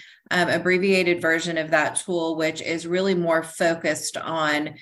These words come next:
building the relationship and getting to know the patient, understanding what's important to them. And I think that is the, the more valuable work, and where many organizations have evolved to since, um,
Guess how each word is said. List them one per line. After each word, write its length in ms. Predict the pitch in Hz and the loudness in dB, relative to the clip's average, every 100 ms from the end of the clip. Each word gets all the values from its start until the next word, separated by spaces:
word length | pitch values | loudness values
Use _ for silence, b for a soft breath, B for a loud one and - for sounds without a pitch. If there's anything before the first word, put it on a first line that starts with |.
| B - | B 2
building 320 | 185 196 185 | 4 4 2
the 80 | 165 | 0
relationship 720 | 165 160 165 - 170 165 160 | 2 2 0 -4 -4 -4 -4
and 100 | 160 | 0
getting 220 | 156 156 | 0 0
to 120 | 160 | -6
know 180 | 156 156 | -2 -2
the 140 | 156 151 | -2 -4
patient, 400 | 156 147 151 92 | -4 -4 -4 -4
understanding 560 | 147 147 - 147 143 | -4 -4 -4 -4 -4
what's 220 | 139 - | -6 -6
important 540 | 147 143 160 156 196 214 | -8 -4 -2 -2 -2 -2
to 100 | 233 | 0
them. 380 | 233 247 269 285 B B B | 0 2 0 -2 B B B
And 160 | - 165 | -2 0
I 80 | 165 | 0
think 240 | 170 165 | -2 0
that 180 | 160 156 | 2 4
is 260 | 160 156 - | 2 0 -2
the, 280 | 151 139 160 | -2 -4 -4
the 100 | 170 | -2
more 220 | 160 151 | 0 0
valuable 560 | 147 143 151 147 147 143 | 2 2 2 0 -2 0
work, 260 | 147 147 | -2 -2
and 140 | 151 147 | -6 -4
where 200 | 143 143 | -2 -2
many 420 | 151 147 147 131 | -4 -4 -4 -4
organizations 640 | 139 147 151 147 143 147 - | -4 -4 -4 -4 -6 -8 -2
have 200 | 151 147 | -2 0
evolved 460 | 139 143 131 127 | -2 2 0 0
to 140 | - 139 | -6 -6
since, 400 | - 139 123 - | -4 -6 -4 -4
um, 240 | 139 139 | -4 -4